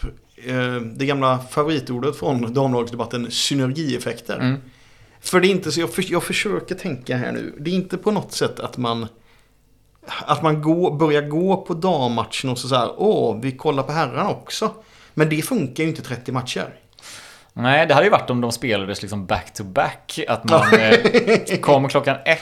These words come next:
Speaker 1: Just
Speaker 2: liksom,
Speaker 1: det.
Speaker 2: på en, på en, eh, tretton match och sen
Speaker 1: Mm.
Speaker 2: stannade, satt man över i pausen
Speaker 1: Just det.
Speaker 2: och, eh, då hade det ju säkert kunnat hända.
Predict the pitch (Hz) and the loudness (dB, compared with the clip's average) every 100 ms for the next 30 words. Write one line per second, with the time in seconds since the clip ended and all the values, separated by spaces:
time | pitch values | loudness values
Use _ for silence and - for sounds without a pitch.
0 | 131 - 139 135 117 127 110 110 110 107 | -6 -6 -2 2 4 6 6 4 -2 -4
1 | 117 104 104 104 104 101 104 101 98 - | 0 2 2 0 -2 -2 -2 -4 -12 -4
2 | 123 - - 196 127 127 120 - 156 - | -4 -4 -4 0 0 0 -2 -2 -2 -4
3 | - - 123 95 92 92 107 120 127 - | -10 0 2 2 -2 -2 -2 0 0 0
4 | 120 110 95 101 123 147 170 98 98 - | 0 4 4 2 2 4 4 4 -2 -4
5 | 131 151 - 98 95 92 90 - _ - | 0 2 2 2 0 -6 -16 -20 _ -20
6 | - _ _ 87 92 - - - - - | -20 _ _ -12 -12 -14 -18 -20 -20 -20
7 | - - - 156 185 175 175 160 - - | -20 -18 2 4 4 2 -2 -4 -8 -8
8 | - 208 139 190 214 170 92 | 2 2 2 -2 -2 0 -2